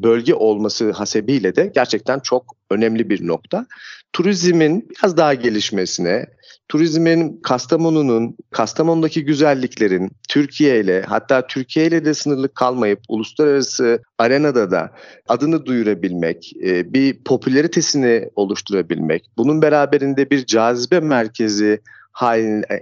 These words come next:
getirmek için de çaba sarf ediyoruz. Bizim butik bir işletmeyiz. E, yani bizim varlığımız burası için biraz önce saydığım şeyler için tabii ki yeterli değil.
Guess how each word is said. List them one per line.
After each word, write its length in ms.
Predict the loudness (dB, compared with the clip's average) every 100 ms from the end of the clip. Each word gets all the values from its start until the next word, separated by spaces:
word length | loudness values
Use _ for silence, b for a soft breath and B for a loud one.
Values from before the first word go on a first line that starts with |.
| -2
getirmek 480 | -2 -2 -4 -4
için 320 | -6 -8 -6 -4
de 140 | -6 _ _
çaba 260 | -2 0 0
sarf 320 | 0 -2 0
ediyoruz. 500 | -2 2 0 -2 -8 -8
Bizim 300 | -2 -2 -2 _ _
butik 360 | -6 -2 -2 0
bir 80 | -2
işletmeyiz. 800 | 0 -2 -2 -2 -2 -4 -8 -20 -6
E, 120 | 0
yani 560 | 0 2 2 2 0 -2 -6 -20 -6
bizim 520 | -2 0 0 -2 -6
varlığımız 800 | -4 0 2 2 0 0 -2 -6 _ b _
burası 380 | -2 0 0 -2
için 440 | -2 -2 -2 -4
biraz 240 | 0 0 2
önce 220 | 2 0
saydığım 720 | 0 0 0 2 2 2 0
şeyler 340 | -2 0 0 -2
için 220 | -4 -4
tabii 300 | -4 -2 -4
ki 120 | 0
yeterli 560 | 0 0 -2 -2 -6 -4
değil. 260 | -4 -4